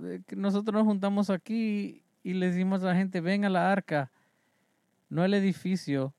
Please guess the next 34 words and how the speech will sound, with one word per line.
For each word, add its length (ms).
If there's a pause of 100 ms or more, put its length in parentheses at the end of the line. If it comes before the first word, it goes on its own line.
Estamos 280
hablando 280
de 40
la 120
fe 400
en 120
Cristo. 560 (960)
Hay 140
solamente 480
una 280
puerta 340
y 40
cuando 200
tú 180
entras 380
ahí, 340 (640)
Dios 440
la 120
cierra 640 (520)
para 200
que 120
tú 160
puedas 280
estar 420
a 100
salvo. 500 (760)
Entonces, 420 (100)
Cristo 400
dice 280
esta 200
comparación 680
entre 760
el 140
diluvio 760